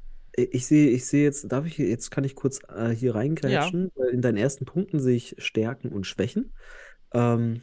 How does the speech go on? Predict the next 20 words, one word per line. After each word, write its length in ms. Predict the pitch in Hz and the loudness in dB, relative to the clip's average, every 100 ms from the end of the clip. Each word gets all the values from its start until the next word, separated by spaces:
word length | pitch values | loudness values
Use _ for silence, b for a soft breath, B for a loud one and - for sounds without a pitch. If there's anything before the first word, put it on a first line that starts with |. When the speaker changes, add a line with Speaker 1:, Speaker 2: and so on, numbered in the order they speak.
| - | -10
Speaker 1:
ich 160 | 107 - | -10 -2
fange 180 | 127 | 2
mal 80 | 135 | 2
mit, 380 | 123 120 - - | 2 -2 -6 -8
mit, 380 | 110 113 - - | -6 -6 -6 -8
mit 140 | 113 107 | -6 -2
den, 300 | 110 107 104 | 0 0 -4
mit 100 | - | -4
einer 180 | 101 101 | -4 -4
Stärke 440 | - 98 131 - | -2 -4 -2 -4
an. 100 | 156 | -2
Ich 120 | 143 - | -2 0
finde 160 | 117 | 0
es 220 | 110 - | 0 -4
erstmal 300 | - 110 113 | -6 -4 -4
gut, 200 | 101 120 | -4 -2
dass 140 | 143 - | -2 -2
du 260 | 117 107 | 0 2
den 240 | 101 101 98 | 2 2 0
Futsal, 800 | - - 151 - 135 123 120 | -6 -6 -4 0 2 2 0